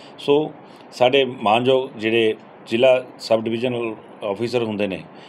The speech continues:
ਇਹਨਾਂ ਨੂੰ ਇਹ ਹਦਾਇਤਾਂ ਕੀਤੀਆਂ ਗਈਆਂ ਵੀ ਇਹਨਾਂ ਕੇਸਾਂ ਦਾ ਨਿਪਟਾਰਾ ਬੜੇ ਜਲਦੀ ਤੌਰ 'ਤੇ ਕੀਤਾ ਜਾਵੇ। ਖਾਸ ਕਰਕੇ ਕੁਛ ਟਰਮ-, ਸਮਾਂ ਵੀ ਲੱਗ ਜਾਂਦਾ ਹੋਏਗਾ, ਕਿਉਂਕਿ ਕਈ ਵਾਰ ਪਾਰਟੀ ਇੱਕ ਨਹੀਂ, ਦੋ ਤਿੰਨ ਹੁੰਦੀਆਂ ਨੇ, ਉਹਨਾਂ ਦੀ ਜਿਹੜੀ, ਅ, ਉਹਨਾਂ ਦਾ ਬੱਚਿਆਂ ਦਾ ਰਹਿਣ ਜਿਹੜਾ ਹੈ ਬਾਹਰ ਵੀ ਹੋ ਸਕਦਾ ਹੈ,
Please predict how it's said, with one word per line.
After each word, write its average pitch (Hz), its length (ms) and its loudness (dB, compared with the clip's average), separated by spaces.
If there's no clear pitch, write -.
ਇਹਨਾਂ 156 220 2
ਨੂੰ 156 120 2
ਇਹ 147 140 4
ਹਦਾਇਤਾਂ 117 320 2
ਕੀਤੀਆਂ 120 340 -2
ਗਈਆਂ 117 320 -4
ਵੀ 147 200 -6
ਇਹਨਾਂ 185 240 0
ਕੇਸਾਂ 139 340 -2
ਦਾ 131 100 4
ਨਿਪਟਾਰਾ 117 400 2
ਬੜੇ 123 240 2
ਜਲਦੀ 120 380 -2
ਤੌਰ 117 160 2
'ਤੇ 123 140 -6
ਕੀਤਾ 90 240 -12
ਜਾਵੇ। 78 260 -14
ਖਾਸ 143 200 2
ਕਰਕੇ 165 420 0
ਕੁਛ 135 220 -6
ਟਰਮ-, 131 580 -4
ਸਮਾਂ 139 280 0
ਵੀ 165 100 2
ਲੱਗ 135 120 4
ਜਾਂਦਾ 123 260 2
ਹੋਏਗਾ, 117 360 2
ਕਿਉਂਕਿ 131 220 -2
ਕਈ 131 160 0
ਵਾਰ 131 140 4
ਪਾਰਟੀ 117 340 0
ਇੱਕ 131 220 -8
ਨਹੀਂ, 135 240 -2
ਦੋ 117 200 0
ਤਿੰਨ 120 160 -2
ਹੁੰਦੀਆਂ 113 360 -2
ਨੇ, 127 140 -6
ਉਹਨਾਂ 143 240 2
ਦੀ 143 120 0
ਜਿਹੜੀ, 131 360 -4
ਅ, 110 300 -2
ਉਹਨਾਂ 131 180 0
ਦਾ 135 80 4
ਬੱਚਿਆਂ 123 340 0
ਦਾ 123 100 4
ਰਹਿਣ 123 260 2
ਜਿਹੜਾ 117 360 2
ਹੈ 110 120 4
ਬਾਹਰ 110 360 2
ਵੀ 127 120 0
ਹੋ 117 100 2
ਸਕਦਾ 98 300 -2
ਹੈ, 110 140 -2